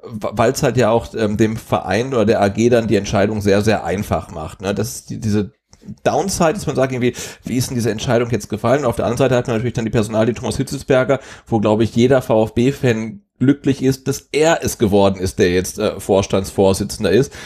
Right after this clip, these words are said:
und jetzt jeder irgendwie ihm die Daumen drückt, ähm, dass er das Amt jetzt so ausfüllen kann, dass der V F B Erfolg hat, ähm, und dass es halt weitergeht, ähm, oder so weitergeht, äh, wie er es jetzt auch als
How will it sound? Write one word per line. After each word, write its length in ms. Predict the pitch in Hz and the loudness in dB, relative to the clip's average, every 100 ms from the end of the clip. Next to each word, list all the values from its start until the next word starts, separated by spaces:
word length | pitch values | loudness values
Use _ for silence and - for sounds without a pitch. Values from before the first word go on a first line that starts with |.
| - | -12
und 260 | - 113 101 | -6 -6 -2
jetzt 240 | 107 - | -2 2
jeder 280 | 117 120 120 | 2 2 2
irgendwie 300 | 117 113 123 | 0 -2 -6
ihm 100 | 117 | -4
die 80 | 110 | 0
Daumen 320 | 101 117 131 | 2 2 0
drückt, 400 | 123 131 - 127 | 0 0 0 -4
ähm, 440 | 117 107 110 117 113 - | 0 0 0 -6 -8 -4
dass 160 | 117 | -2
er 80 | 117 | 0
das 160 | 110 110 | -2 0
Amt 220 | 104 131 | -2 -2
jetzt 120 | 101 | -2
so 200 | 123 117 | 0 0
ausfüllen 560 | 107 120 - 131 117 123 | 0 -2 -2 -2 -2 -2
kann, 240 | 131 120 | -2 -2
dass 100 | 120 | -2
der 140 | - 113 | -2 -2
V 160 | 107 | -2
F 100 | 107 | -2
B 100 | - | 0
Erfolg 400 | 104 - 113 135 | -2 2 2 2
hat, 220 | 143 139 - - - - | 0 -2 -4 -20 -20 -4
ähm, 500 | - 113 113 117 120 | 2 2 2 -2 -4
und 400 | 123 120 104 - | -2 -2 -2 -2
dass 100 | 117 | 0
es 120 | 117 | 0
halt 280 | 123 110 - | 0 -2 0
weitergeht, 720 | 101 117 139 110 113 113 - | 2 4 2 2 2 2 -2
ähm, 680 | - 110 107 110 110 110 110 | 0 2 2 0 -8 -10 -8
oder 160 | 110 104 | 0 2
so 160 | 107 113 | 4 4
weitergeht, 540 | 123 123 117 120 127 - - - _ - | 4 4 2 4 2 -2 -20 -20 _ -8
äh, 240 | 113 110 107 | 0 2 2
wie 160 | 104 - | 0 2
er 100 | 117 | 2
es 80 | |
jetzt 140 | 123 117 | 2 0
auch 140 | 110 | 0
als 280 | 110 104 - | 0 0 -2